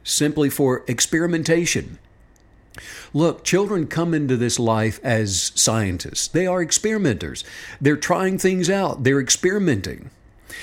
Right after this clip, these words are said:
All of us come into this world as types of researchers, looking to test things to see how they respond. That's how, that's natural to the human experience. And the problem is, is if adults understood this,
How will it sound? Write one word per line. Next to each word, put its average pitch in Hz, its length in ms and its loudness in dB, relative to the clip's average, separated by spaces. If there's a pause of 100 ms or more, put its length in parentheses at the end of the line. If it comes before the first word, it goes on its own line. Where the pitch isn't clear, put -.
(220)
All 202 260 4
of 196 80 2
us 175 80 4
come 151 180 0
into 135 140 4
this 107 180 0
world 98 400 0
as 87 200 -2
types - 480 -2
of 107 360 -2
researchers, 147 1040 -2 (380)
looking 160 520 2
to 135 380 2 (280)
test - 440 0
things 92 480 0
to 123 100 0
see 156 320 2
how 151 160 0
they 156 120 2
respond. 139 580 0
That's 107 140 0
how, 139 260 0 (240)
that's 143 180 -4
natural 151 560 -2
to 139 100 -2
the 120 100 0
human 151 260 2
experience. 127 640 0 (380)
And 147 140 4
the 143 60 0
problem 214 440 0
is, 151 160 2
is 123 100 0
if 135 160 0
adults 156 440 0
understood 175 720 0
this, - 500 -4